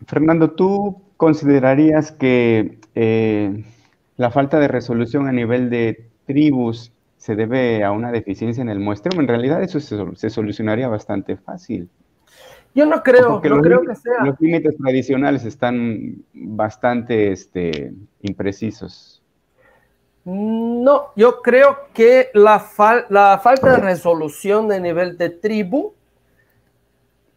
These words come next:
Speaker 2: quizás no sea el problema real. El problema real quizás sea más taxonómico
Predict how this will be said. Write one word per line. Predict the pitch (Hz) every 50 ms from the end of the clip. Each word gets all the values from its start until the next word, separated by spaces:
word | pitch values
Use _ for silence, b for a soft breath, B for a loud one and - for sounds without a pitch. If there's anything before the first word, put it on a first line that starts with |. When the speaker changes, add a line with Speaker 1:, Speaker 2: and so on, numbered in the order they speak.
| _ _ _ -
Speaker 2:
quizás | - 240 226 233 - - 277 269 277 311 415 403 - - - - - -
no | 190 202 226 233 226
sea | 226 - 220 226 247 254 254 254 -
el | 196 190 190
problema | - 185 180 170 170 190 208 214 208 196
real. | 175 156 151 156 180 190 175 143 - _ _ _ _ _ _ _ _ _ _ _ _ _
El | - 175 175
problema | 175 196 185 180 185 214 240 254 269 247
real | 226 226 208 196 196 208 226 240 233
quizás | - 196 - - - 208 220 226 226 -
sea | - 208 208 214 220 220 220
más | 202 190 196 208 220 214 - -
taxonómico | 196 175 - - - - 160 147 151 170 185 214 240 247 269 269 - - - 359 - 415 -